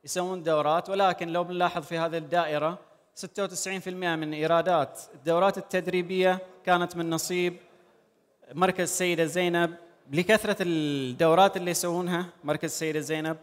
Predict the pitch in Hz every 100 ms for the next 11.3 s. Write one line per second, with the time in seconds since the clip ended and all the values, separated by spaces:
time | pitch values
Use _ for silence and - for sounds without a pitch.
0 | - _ _ 151 160 180 170 180 226 214
1 | 185 175 196 185 220 185 190 202 180 190
2 | 190 190 190 185 - 156 160 175 175 175
3 | 156 196 180 180 175 175 156 175 170 175
4 | 156 151 113 104 _ _ _ _ _ -
5 | 180 202 202 208 202 175 170 180 175 170
6 | 170 180 185 190 185 _ _ _ _ _
7 | _ 120 120 117 135 175 190 185 160 180
8 | 175 160 156 160 147 143 175 208 - 170
9 | 156 147 160 151 139 139 127 120 107 107
10 | 117 _ _ _ _ _ 131 135 165 185
11 | 196 196